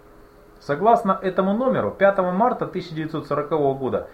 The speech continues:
Политбюро на своём заседании рассмотрело сто сорок четыре вопроса. Если на обсуждение каждого опустить хотя бы десять минут,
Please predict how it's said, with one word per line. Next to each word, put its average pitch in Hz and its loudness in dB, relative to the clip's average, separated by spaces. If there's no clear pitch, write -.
Политбюро 160 2
на 185 0
своём 156 -4
заседании 139 0
рассмотрело 175 0
сто 220 -4
сорок 185 0
четыре 196 -4
вопроса. 202 -2
Если 196 0
на 175 2
обсуждение 175 -2
каждого 131 4
опустить 160 -4
хотя 147 0
бы 147 -2
десять 143 -6
минут, 214 -2